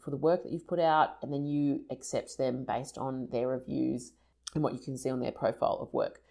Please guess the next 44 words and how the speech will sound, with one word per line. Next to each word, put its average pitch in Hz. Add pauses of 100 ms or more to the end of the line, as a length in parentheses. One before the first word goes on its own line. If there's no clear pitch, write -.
(220)
So 156
we 156
had 147
chosen 147
some 143
guy, 131 (160)
uh, 127 (120)
and 135 (760)
he 160
just 139
started, 135
started 135
to 143
work 135
immediately 139
on, 139
on 156
the 151
graphic. 139
And 120
so 135
Penny 156
would 151
send 151
me 147
through 147
them, 139
and 131
I'd 131
say, 123 (100)
"Ooh, 147 (400)
that -
looks 147
too 143
animated. 135
I 135
know 139
I 131
wanted 131 (360)
something 139
a 135
bit 131
animated, 131
but -